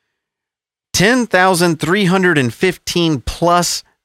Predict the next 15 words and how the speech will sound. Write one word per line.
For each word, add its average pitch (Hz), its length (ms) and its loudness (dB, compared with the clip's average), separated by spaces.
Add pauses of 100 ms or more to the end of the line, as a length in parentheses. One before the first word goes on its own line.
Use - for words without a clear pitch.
(440)
dead 170 360 0
people 107 600 0 (200)
voted 110 640 0 (260)
in 127 160 0
the 120 80 0
state 127 220 0
of 110 100 -2
Georgia. 95 480 -2 (720)
That 170 240 0
right 196 200 0
there, 120 420 0 (360)
you 135 180 0
throw 175 280 0
those 170 240 2
out, 120 340 0